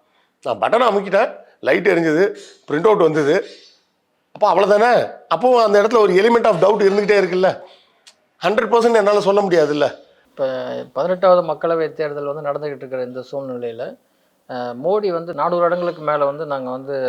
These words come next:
Speaker 2: இடங்களை பெறுவோம் அப்படின்னு சொன்னார். இப்ப முதல் முறையா நடக்கிற இந்த காலகட்டத்துல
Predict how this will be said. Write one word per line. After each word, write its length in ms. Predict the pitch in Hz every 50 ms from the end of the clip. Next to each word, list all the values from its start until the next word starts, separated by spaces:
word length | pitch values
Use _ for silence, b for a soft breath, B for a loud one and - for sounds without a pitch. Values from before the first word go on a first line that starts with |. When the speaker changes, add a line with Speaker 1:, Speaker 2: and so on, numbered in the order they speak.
| 120 117 120 120 120 120 113
Speaker 2:
இடங்களை 340 | - 135 156 160 151 139 123 -
பெறுவோம் 300 | 139 135 147 147 139 123
அப்படின்னு 180 | 113 117 120
சொன்னார். 300 | - - 107 107 104 - _ _ _ _ _ _ _ _ _ _ _ _ _ _
இப்ப 420 | - 151 165 170 _ - 220 - -
முதல் 260 | - 151 165 180 202 208
முறையா 340 | 196 196 190 196 202 202
நடக்கிற 420 | 185 170 160 165 151 151 160 160 -
இந்த 220 | - 156 151 156
காலகட்டத்துல 760 | 143 147 151 151 147 139 143 135 135 135 127 139 143 175 -